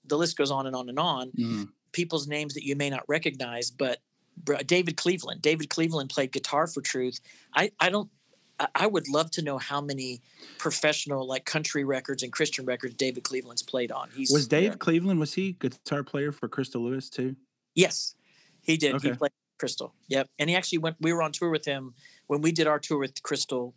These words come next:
Speaker 1: 'cause we did the Gold Tour with her. David was on that tour. I forgot about that.
Speaker 2: Okay,
Speaker 1: You're right.
Speaker 2: cool.
Speaker 1: Yeah. So brilliant musicians. And we did, like, I mean, we never went home except for, like, two weeks at Christmas. We just lived on a bus with sixteen other people, and it was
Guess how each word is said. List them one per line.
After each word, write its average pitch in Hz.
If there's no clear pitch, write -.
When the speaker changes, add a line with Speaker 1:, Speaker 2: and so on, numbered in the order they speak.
Speaker 1:
'cause 135
we 151
did 147
the 143
Gold 143
Tour 131
with 120
her. 123
David 120
was 120
on 123
that -
tour. 117
I 147
forgot 294
about 143
that. 120
Speaker 2:
Okay, 135
Speaker 1:
You're 160
right. 127
Speaker 2:
cool. -
Speaker 1:
Yeah. 120
So 196
brilliant 262
musicians. 170
And 156
we 214
did, 190
like, 147
I -
mean, 185
we 214
never 170
went 139
home 170
except 135
for, 139
like, 120
two -
weeks 139
at -
Christmas. -
We 135
just -
lived 127
on 123
a 120
bus 120
with 120
sixteen 120
other 113
people, 113
and 113
it 117
was -